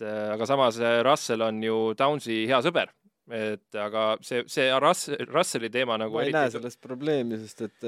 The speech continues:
Speaker 2: Edwards tegi siukse tiigrihüppe, et ta võib kõigil positsioonidel kaks kuni neli mängida, et
Speaker 1: Jah, et mitte, et nagu see Russell nüüd mingi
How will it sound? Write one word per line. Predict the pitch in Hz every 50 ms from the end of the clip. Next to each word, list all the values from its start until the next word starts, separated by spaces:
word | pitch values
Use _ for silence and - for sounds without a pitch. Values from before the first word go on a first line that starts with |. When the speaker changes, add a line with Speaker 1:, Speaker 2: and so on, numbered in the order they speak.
| 117 131 147
Speaker 2:
Edwards | 135 139 123 113 110 - - -
tegi | - 120 117 113 123
siukse | 120 151 147 - - 127
tiigrihüppe, | 120 143 160 147 117 120 143 151 139 _ - 104
et | -
ta | - 120
võib | 120 117 110 - -
kõigil | 147 147 135 - - 107 101 92
positsioonidel | 113 113 107 - - 139 131 120 107 98 92 101 92 95 92 -
kaks | 117 - - -
kuni | - 98 92 95
neli | 110 120 117 110
mängida, | 98 98 95 92 92 85 82 78 92 85
et | - - -
Speaker 1:
Jah, | 147 135 131 123 117 117 120
et | 117 113 - - 139 135 - 143
mitte, | 175 185 - 180
et | 143 -
nagu | 143 139 127 139 135
see | 120 135 131
Russell | 143 170 190 - - 135 123 123
nüüd | 120 113 123
mingi | 127 127 127 123